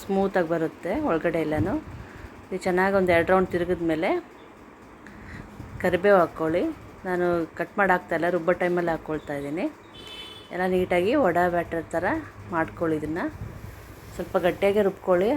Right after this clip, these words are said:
ಆಮೇಲೆ ಬೇಕಾದ್ರೆ ನೀರು ಕಡಿಮೆ ಅನ್ಸಿದ್ರೆ ಮ-, ಮಿಕ್ಸ್ ಮಾಡ್ಕೋಬೋದು. ನಾನು ಇದು ಕಾಂಬಿನೇಷನ್ ಆಗಿ ಕೆಂಪು ಚಟ್ನಿ ಹೇಗೆ ಮಾಡೋದು ಅಂತ ನೋಡೋಣ. ಇದಕ್ಕೋಸ್ಕರ ಒಂದು ಪ್ಯಾನಲ್ಲಿ ಸ್ವಲ್ಪ ಆಯಿಲ್ ಹಾಕ್ಕೊಳ್ತಾ ಇದ್ದೀನಿ. ಬೆಳ್ಳುಳ್ಳಿ ಎಲ್ಲ ನೀಟಾಗೆಲ್ಲ ಸುಲ್ಕೊಂಡು ಇಟ್ಕೊಂಡಿದ್ದೆ ಬೆಳ್ಳುಳ್ಳಿ,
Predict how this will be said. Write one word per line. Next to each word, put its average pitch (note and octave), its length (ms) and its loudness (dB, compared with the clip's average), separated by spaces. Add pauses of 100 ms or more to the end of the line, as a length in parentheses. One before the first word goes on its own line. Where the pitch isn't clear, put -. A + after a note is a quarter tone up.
ಆಮೇಲೆ F#3+ 280 2
ಬೇಕಾದ್ರೆ F3+ 320 -2
ನೀರು F#3 180 0
ಕಡಿಮೆ E3+ 240 2
ಅನ್ಸಿದ್ರೆ F3 380 0
ಮ-, D#3+ 180 2
ಮಿಕ್ಸ್ E3 260 -4
ಮಾಡ್ಕೋಬೋದು. D#3+ 580 2 (1000)
ನಾನು F#3+ 160 2
ಇದು F#3 160 -4
ಕಾಂಬಿನೇಷನ್ F#3 500 4
ಆಗಿ G3 220 2
ಕೆಂಪು A3+ 260 0
ಚಟ್ನಿ G3 300 0
ಹೇಗೆ E3+ 220 0
ಮಾಡೋದು D#3+ 240 0
ಅಂತ D3+ 120 -6 (100)
ನೋಡೋಣ. D3+ 280 0 (1600)
ಇದಕ್ಕೋಸ್ಕರ F#3+ 520 0
ಒಂದು G3 160 -2
ಪ್ಯಾನಲ್ಲಿ F3 360 4
ಸ್ವಲ್ಪ G#3+ 320 -4
ಆಯಿಲ್ E3+ 180 4
ಹಾಕ್ಕೊಳ್ತಾ D#3 460 -2
ಇದ್ದೀನಿ. D#3 240 -2 (1400)
ಬೆಳ್ಳುಳ್ಳಿ F3+ 300 6
ಎಲ್ಲ F#3+ 180 8
ನೀಟಾಗೆಲ್ಲ F3+ 480 2
ಸುಲ್ಕೊಂಡು F3 360 0
ಇಟ್ಕೊಂಡಿದ್ದೆ E3+ 520 -2 (840)
ಬೆಳ್ಳುಳ್ಳಿ, E3 380 2